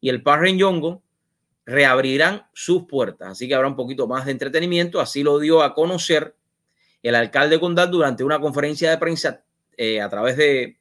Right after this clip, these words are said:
videoconferencia, en la que estuvieron presentes las doctoras especialistas en enfermedades contagiosas, Alien Marty y Lilian Abo. Hay que entender que los nuevos casos de coronavirus bajan,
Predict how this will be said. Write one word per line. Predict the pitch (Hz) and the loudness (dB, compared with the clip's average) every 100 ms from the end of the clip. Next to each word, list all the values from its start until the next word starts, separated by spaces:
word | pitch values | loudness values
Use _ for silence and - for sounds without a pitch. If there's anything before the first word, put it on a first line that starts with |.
| _ _ _ - | _ _ _ -4
videoconferencia, | 143 160 165 147 151 175 180 170 175 - - - | 2 4 4 2 0 2 0 -2 -8 -14 -20 -14
en | - 131 | -4 0
la | 127 | 0
que | 120 | 0
estuvieron | 123 127 147 | -2 -2 0
presentes | - - 165 165 170 | -2 0 -2 -2 -2
las | 120 | -2
doctoras | 104 101 - 147 143 | -4 -6 -4 -2 -2
especialistas | 127 117 120 147 143 | -4 -4 -4 -4 -4
en | 127 | -6
enfermedades | 110 110 113 139 | -8 -6 -4 -2
contagiosas, | 160 147 156 170 175 170 - - - | -4 -2 0 0 -2 -8 -12 -20 -6
Alien | 113 127 147 | -4 0 2
Marty | 160 190 190 185 - - | 4 2 2 -6 -8 -10
y | 127 | -6
Lilian | 135 156 151 143 - _ _ _ _ _ _ _ - | -2 0 0 0 -10 _ _ _ _ _ _ _ -4
Abo. | 113 98 87 _ _ - _ | -2 -2 -6 _ _ -20 _
Hay | 139 170 170 | 0 2 2
que | 180 | 0
entender | 170 175 175 214 175 | 2 2 2 0 0
que | 165 | 0
los | 131 123 | 0 0
nuevos | 139 160 170 | 0 2 2
casos | 185 175 190 | 0 0 0
de | |
coronavirus | 165 165 180 220 185 | 2 2 2 2 0
bajan, | 123 180 139 104 | 4 2 2 -8